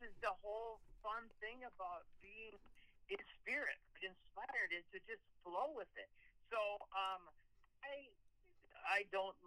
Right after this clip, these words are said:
like, like, positions. I'll do stretching for, like, three, four minutes a day, twice a day.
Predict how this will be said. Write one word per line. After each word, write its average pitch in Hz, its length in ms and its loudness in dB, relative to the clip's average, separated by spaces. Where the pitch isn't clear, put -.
like, 165 240 0
like, - 160 0
positions. 180 480 -6
I'll - 160 0
do 202 160 -8
stretching 165 400 0
for, 160 80 -8
like, - 240 -6
three, 165 240 -2
four - 160 -4
minutes 151 320 -4
a - 80 -10
day, 143 240 0
twice 143 320 -2
a - 160 -10
day. 131 240 -4